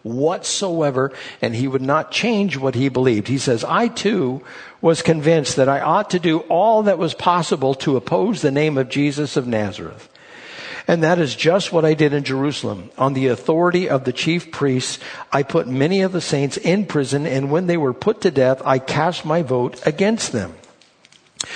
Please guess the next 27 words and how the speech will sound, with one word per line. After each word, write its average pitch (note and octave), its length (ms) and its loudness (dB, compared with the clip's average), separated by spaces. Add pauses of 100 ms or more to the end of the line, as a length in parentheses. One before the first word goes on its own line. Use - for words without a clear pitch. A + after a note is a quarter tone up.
(180)
Many G#3+ 280 6
a E3+ 100 4
time C#3+ 440 2
I D3+ 140 2
went D3 240 0
from B2 260 -2
one F3+ 200 0
synagogue C3 600 2
to F#3+ 140 0
another C#3 360 2
to C3 120 -2
have A#2+ 300 0
them C3+ 180 0
punished, C3+ 520 -2 (300)
and D3+ 160 2
I C3 200 2
tried D#3+ 640 2
to C#3 120 0
force D3 520 -2
them C3 320 0 (100)
to A2 100 -2
blaspheme. G#2+ 880 -2 (640)
In C3 180 0
my C#3 180 2
obsession E3 840 0
against C3+ 600 -2
them, B2+ 300 0